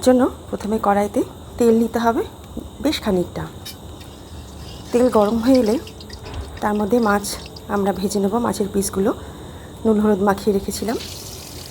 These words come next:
কড়া করে ভাজবো না, খুব হালকাভাবে মাছটাকে ভেজে নেব। এই রান্নাটা আমার শাশুড়ি মায়ের বাপের বাড়ির রান্না, খুবই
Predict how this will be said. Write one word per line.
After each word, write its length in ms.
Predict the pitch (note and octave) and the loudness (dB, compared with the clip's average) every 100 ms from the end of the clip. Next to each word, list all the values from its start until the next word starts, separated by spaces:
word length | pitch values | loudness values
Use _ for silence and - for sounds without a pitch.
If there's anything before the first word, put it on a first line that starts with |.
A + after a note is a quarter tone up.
| - - - - - | -16 -16 -14 -12 2
কড়া 180 | A#3+ B3 | 6 6
করে 120 | C4+ C#4 | 6 4
ভাজবো 240 | A#3+ A3 A#3 | 2 -2 0
না, 40 | D4+ F#4+ | 0 0
খুব 120 | D4 C4+ | -2 0
হালকাভাবে 520 | G#3+ G#3+ B3+ A#3 A3+ F4+ - - | 2 4 4 4 2 0 -2 -4
মাছটাকে 320 | G#3 G3 G3+ G#3 | -2 -2 -2 0
ভেজে 200 | G#3 F3+ F3 | 0 0 -2
নেব। 120 | E3 E3+ - - - - - - - - - - - - - - - - - B3+ | -2 -6 -8 -10 -10 -12 -14 -14 -16 -16 -16 -16 -14 -14 -14 -14 -14 -14 0 6
এই 60 | C4 | 8
রান্নাটা 320 | B3 C#4 D4+ D#4 | 8 4 4 2
আমার 200 | A#3+ A#3 G#3+ G3+ - - - | 2 0 0 -6 -14 -10 -4
শাশুড়ি 340 | A3 G3 G#3+ G#3+ | -4 -2 0 2
মায়ের 200 | G#3+ B3 G4 - | 2 0 -2 -2
বাপের 220 | G3+ G3 F#3+ | 0 2 2
বাড়ির 180 | F#3+ F#3+ | 2 2
রান্না, 240 | F3 F3+ C4+ - - - - - - | 2 2 -2 -6 -14 -14 -14 -14 -4
খুবই 180 | B3+ | 2